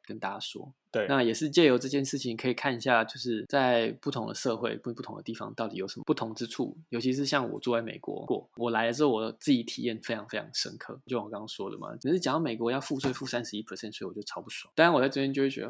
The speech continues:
Speaker 1: ，“嗯，好啊，给你课啊”，我会觉得很开心。
Speaker 2: 真的。嗯。
Speaker 1: 其实在这种高税收福利的制度下，其实也是有缺陷。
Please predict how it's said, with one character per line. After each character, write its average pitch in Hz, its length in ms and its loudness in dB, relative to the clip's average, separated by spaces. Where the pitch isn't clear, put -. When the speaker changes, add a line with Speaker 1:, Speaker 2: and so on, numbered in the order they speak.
Speaker 1:
，“嗯， 185 80 -10
好 151 220 -2
啊， 165 80 -8
给 156 100 -6
你 135 60 -12
课 139 180 -8
啊”， 123 80 -2
我 120 80 -6
会 127 60 -8
觉 - 60 -16
得 104 80 -12
很 92 40 -14
开 107 160 -10
心。 - 300 -12
Speaker 2:
真 107 180 -12
的。 98 220 -16
嗯。 98 320 -4
Speaker 1:
其 160 140 2
实 170 80 2
在 185 140 4
这 185 80 4
种 131 100 2
高 139 180 8
税 139 160 4
收 131 140 2
福 117 200 -4
利 120 60 2
的 110 200 -2
制 123 140 -2
度 107 180 -2
下， 110 140 -4
其 110 140 -6
实 120 120 -6
也 104 120 -2
是 - 120 -4
有 104 60 -2
缺 - 220 -8
陷。 - 240 -10